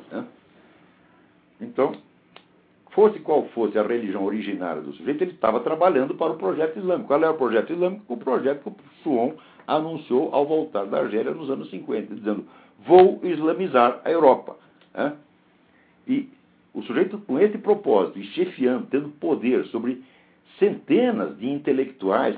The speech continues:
políticos, banqueiros, bilionários, et cetera, et cetera,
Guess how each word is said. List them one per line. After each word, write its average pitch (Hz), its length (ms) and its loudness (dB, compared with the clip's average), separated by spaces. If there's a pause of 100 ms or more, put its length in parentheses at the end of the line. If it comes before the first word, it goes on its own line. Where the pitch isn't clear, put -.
políticos, 107 640 -2
banqueiros, 117 640 0
bilionários, 113 720 -2
et 82 160 -6
cetera, 117 240 -2
et 82 80 -10
cetera, - 180 -10